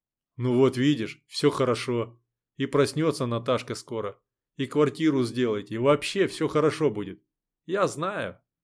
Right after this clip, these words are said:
Не сомневаюсь даже». «Вот и молодец. Слушай, Мария, давай-ка я тебя выгуляю.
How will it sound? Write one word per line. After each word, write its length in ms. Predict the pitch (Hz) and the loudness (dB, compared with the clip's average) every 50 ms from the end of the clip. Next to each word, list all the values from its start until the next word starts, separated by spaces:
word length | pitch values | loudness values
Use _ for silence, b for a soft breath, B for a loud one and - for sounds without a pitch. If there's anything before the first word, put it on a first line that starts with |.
| _ _ _ - | _ _ _ -10
Не 120 | 131 143 147 | -8 -6 -6
сомневаюсь 720 | - - 175 175 180 190 196 220 208 175 143 123 110 104 | -2 -2 -2 -2 -2 -4 -2 0 0 2 2 0 0 0
даже». 360 | 110 117 104 92 95 - _ _ _ _ _ _ _ _ _ _ - | -4 -4 -4 -4 -10 -16 _ _ _ _ _ _ _ _ _ _ -12
«Вот 300 | 117 107 120 127 123 127 | -6 0 2 2 2 2
и 40 | 143 | 2
молодец. 600 | 131 139 135 135 127 120 120 135 135 123 - - _ _ _ _ _ _ _ _ _ | 2 4 4 4 4 4 4 4 4 4 2 -4 _ _ _ _ _ _ _ _ _
Слушай, 460 | - - - 170 190 - - 113 104 | -12 -2 0 0 0 2 0 -4 -4
Мария, 500 | 101 110 127 143 131 107 92 87 - _ _ _ _ _ _ _ _ _ _ _ | -2 2 2 4 4 2 0 -4 -6 _ _ _ _ _ _ _ _ _ _ _
давай-ка 500 | - 113 123 127 147 202 220 208 214 - | -10 -6 -2 0 2 2 2 2 2 2
я 200 | 147 127 135 143 | 0 2 2 0
тебя 320 | 131 - 139 127 139 131 120 | 0 0 -2 2 4 2 2
выгуляю. 760 | 107 117 147 160 147 104 117 113 104 104 101 98 95 - | 4 4 4 4 4 4 0 -2 -2 -4 -6 -8 -12 -14